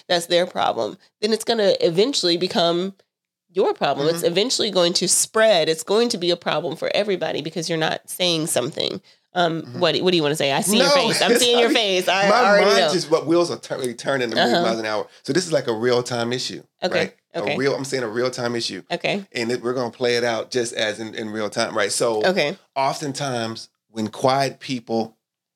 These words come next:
Speaker 2: see this, maybe people that maybe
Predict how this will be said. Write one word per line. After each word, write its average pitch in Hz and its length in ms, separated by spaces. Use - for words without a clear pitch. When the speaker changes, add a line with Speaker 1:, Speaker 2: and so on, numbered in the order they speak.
Speaker 2:
see - 180
this, 78 200
maybe 120 260
people 147 400
that 117 300
maybe 120 560